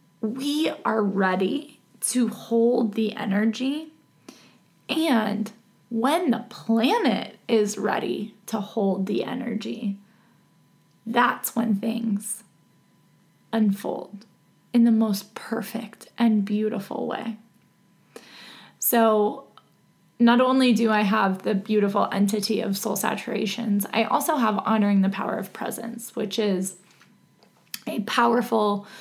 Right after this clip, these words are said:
container that helps leaders and organizations embody a powerful, energetic presence. And I have been working closely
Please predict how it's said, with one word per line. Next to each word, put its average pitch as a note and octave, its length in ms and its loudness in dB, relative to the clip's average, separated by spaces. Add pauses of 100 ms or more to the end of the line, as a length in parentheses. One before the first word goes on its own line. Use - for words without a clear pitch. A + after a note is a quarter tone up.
(320)
container G3+ 840 2 (100)
that G#3 480 0 (320)
helps - 440 -2 (140)
leaders G3+ 520 4
and G3+ 260 -2
organizations G3+ 1040 0
embody G3+ 760 0
a G3+ 80 -2
powerful, G3+ 680 -4 (100)
energetic A3 640 -2
presence. - 680 -10 (920)
And G#3 640 4 (140)
I A#3 240 6
have A3+ 400 2
been G3+ 640 2 (720)
working A3+ 540 4
closely A#3 840 0